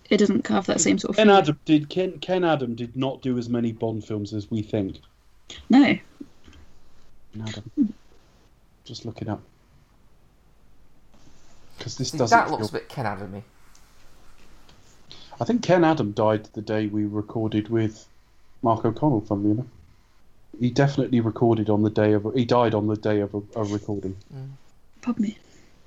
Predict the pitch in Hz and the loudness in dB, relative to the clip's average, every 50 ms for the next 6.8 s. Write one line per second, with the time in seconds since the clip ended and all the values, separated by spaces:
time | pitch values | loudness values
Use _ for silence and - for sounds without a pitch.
0 | - - - - - - _ _ - - - - - - - - - - - - | -20 -20 -20 -20 -20 -20 _ _ -20 -20 -20 -20 -20 -20 -20 -20 -20 -20 -20 -20
1 | - - - - - - - - - - - - - - - - 127 131 127 127 | -20 -20 -20 -20 -20 -20 -20 -20 -20 -20 -20 -20 -20 -10 -2 2 2 4 4 4
2 | 147 151 147 - 123 110 - - 101 104 104 104 98 - 104 95 - - 110 104 | 2 2 2 2 -2 0 2 2 2 2 2 0 0 0 -2 -2 0 0 2 2
3 | 101 95 104 104 107 104 - 110 120 110 113 110 113 110 107 - 123 113 113 107 | 2 2 2 2 2 2 2 2 2 4 4 4 4 2 2 2 2 2 0 -2
4 | - 117 107 - - 113 107 107 107 104 104 - 107 107 - - 98 95 98 104 | -2 -4 -4 -4 -2 0 2 2 2 2 2 0 0 0 0 -2 -4 -2 -4 -6
5 | - - 110 107 110 107 - - 113 107 - - - 117 107 104 - - 110 107 | -6 -6 -6 -4 -4 -4 -4 -2 -4 -4 -4 -2 2 2 2 2 2 0 2 2
6 | 107 107 107 107 110 110 135 - 101 98 - - - - 104 - | 4 4 4 4 4 4 4 2 2 0 -4 -6 -6 -8 -8 -8